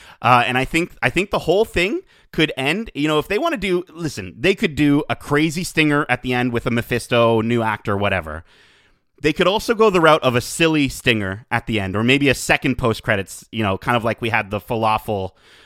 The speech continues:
uh, you know, in, in the original Avengers, the falafel restaurant. I think it could end with Monica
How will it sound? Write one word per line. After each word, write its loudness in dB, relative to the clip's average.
uh, 0
you -4
know, -2
in, -6
in -4
the 0
original -2
Avengers, -4
the -10
falafel -6
restaurant. -8
I 4
think -4
it -10
could 0
end 2
with -2
Monica 2